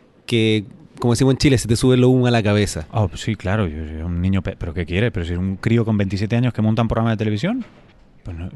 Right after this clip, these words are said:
Speaker 2: eh, que era un pedante. Claro que sí.
Speaker 1: Sí,
Speaker 2: No,
Speaker 1: no,
Speaker 2: no,
Speaker 1: y, y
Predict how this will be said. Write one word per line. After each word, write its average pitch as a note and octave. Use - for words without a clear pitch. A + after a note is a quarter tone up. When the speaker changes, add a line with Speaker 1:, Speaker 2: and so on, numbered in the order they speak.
Speaker 2:
eh, A#2+
que -
era D#2+
un D#2
pedante. A2+
Claro G2
que F2
sí. D3+
Speaker 1:
Sí, C#3
Speaker 2:
No, E3
Speaker 1:
no, -
Speaker 2:
no, B2+
Speaker 1:
y, C3+
y C#3